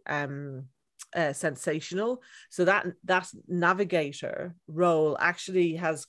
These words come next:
again, a bit more wise fuel and also the sensational, 'cause they're in the Southwest. So from that point of view, that, that might be a good person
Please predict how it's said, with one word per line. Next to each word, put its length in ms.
again, 400
a 60
bit 200
more 320
wise 340
fuel 460
and 180
also 600
the 240
sensational, 640
'cause 160
they're 200
in 60
the 60
Southwest. 800
So 180
from 140
that 180
point 300
of 80
view, 500
that, 600
that 240
might 340
be 400
a 60
good 300
person 760